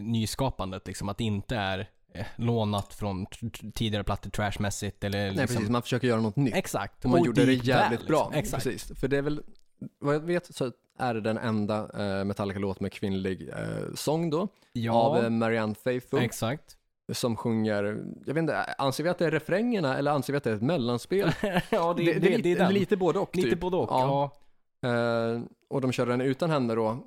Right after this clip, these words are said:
Speaker 2: fast lät publiken sjunga den delen.
Speaker 1: Precis.
Speaker 2: Och det var en enorm allsång som
Speaker 1: Svinfett.
Speaker 2: pågick i typ två
Speaker 1: Ja,
Speaker 2: minuter efter
Speaker 1: exakt.
Speaker 2: att låten var över.
Speaker 1: Exakt.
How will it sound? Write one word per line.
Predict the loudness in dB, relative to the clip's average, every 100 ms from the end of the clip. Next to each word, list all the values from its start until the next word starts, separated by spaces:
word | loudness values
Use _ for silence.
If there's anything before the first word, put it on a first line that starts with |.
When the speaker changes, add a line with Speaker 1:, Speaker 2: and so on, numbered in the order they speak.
| -6
Speaker 2:
fast | -4 -6 -10 -6
lät | -4
publiken | -2 -2 -2 -2
sjunga | 0 0
den | 0 0
delen. | 0 0 0
Speaker 1:
Precis. | 0 -2 -2 -6 -6 -4
Speaker 2:
Och | 0
det | 0
var | 2 0
en | 0
enorm | 0 2 2 0 0
allsång | 0 0 0 0 0
som | 0 2 2
Speaker 1:
Svinfett. | 0 -4 -6 _ -16
Speaker 2:
pågick | -6 -2 0 0 -2 -2
i | 0 0 -2
typ | -4 -8 -8 _ _ _ _ -2
två | 0
Speaker 1:
Ja, | 2
Speaker 2:
minuter | 2 2 2
efter | 0
Speaker 1:
exakt. | 0 -2 0
Speaker 2:
att |
låten | -2 0 0
var | 2 0
över. | 0 -4 -4
Speaker 1:
Exakt. | -4 -6 -8